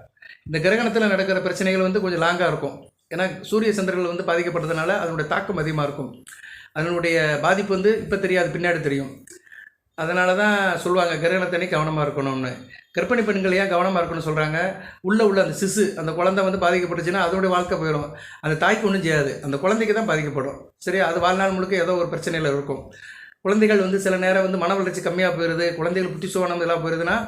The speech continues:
அந்த தாய் வந்து கிரகணத்தன்னைக்கு வெளியே போயிருப்பா, அன்னைக்கு ம-, நான்வெஜ் சாப்பிட்ருப்பா, ஏதோ ஒண்ணு செஞ்சிருப்பா.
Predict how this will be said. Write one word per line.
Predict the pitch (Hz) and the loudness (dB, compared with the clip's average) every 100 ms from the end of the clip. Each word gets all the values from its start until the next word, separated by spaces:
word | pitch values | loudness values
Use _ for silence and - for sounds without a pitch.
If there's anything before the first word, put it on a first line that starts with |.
| - - - | -10 -16 -10
அந்த | 160 170 | -4 0
தாய் | 180 202 208 | 4 4 4
வந்து | 202 | 4
கிரகணத்தன்னைக்கு | 190 190 196 190 180 185 170 | 2 2 2 0 0 0 2
வெளியே | 185 | 2
போயிருப்பா, | 156 156 139 139 - - | 2 -2 -2 -6 -8 -8
அன்னைக்கு | 165 180 180 | -4 -2 -2
ம-, | 170 | 0
நான்வெஜ் | 185 196 180 | 2 0 0
சாப்பிட்ருப்பா, | 151 143 147 143 156 | -2 -2 -4 -4 0
ஏதோ | 180 | 0
ஒண்ணு | 202 190 | 0 -2
செஞ்சிருப்பா. | 160 165 - | -2 -2 -4